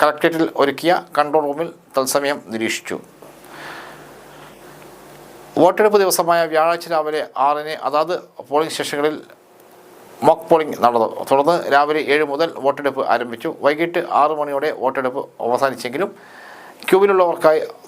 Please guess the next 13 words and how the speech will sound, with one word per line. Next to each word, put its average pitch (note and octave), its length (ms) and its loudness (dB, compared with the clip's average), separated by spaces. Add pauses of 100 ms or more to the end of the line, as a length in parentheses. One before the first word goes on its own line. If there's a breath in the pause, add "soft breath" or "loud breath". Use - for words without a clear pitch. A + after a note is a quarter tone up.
ചില D3 180 4 (140)
സ്ഥലങ്ങളിൽ C#3 380 2 (180)
വോട്ടെടുപ്പ് B2 420 0 (340)
നീണ്ടു. A2 260 0 (2000 loud breath)
വോട്ടവകാശം F3 680 2 (440)
ചോരാതെ C#3+ 440 0 (500)
ആറളം. A2+ 280 -2 (920 loud breath)
മൗവാദി D3 960 0 (120)
ഭീഷണിയുടെ C#3+ 460 -2 (1400 loud breath)
ബൂത്തിൽ C#3 300 2 (220)
ഉൾപ്പെട്ടതാണെങ്കിലും C#3 760 0 (180)
ആറളം D3 260 2 (100)
ഗ്രാമപഞ്ചായത്ത് C3 600 -2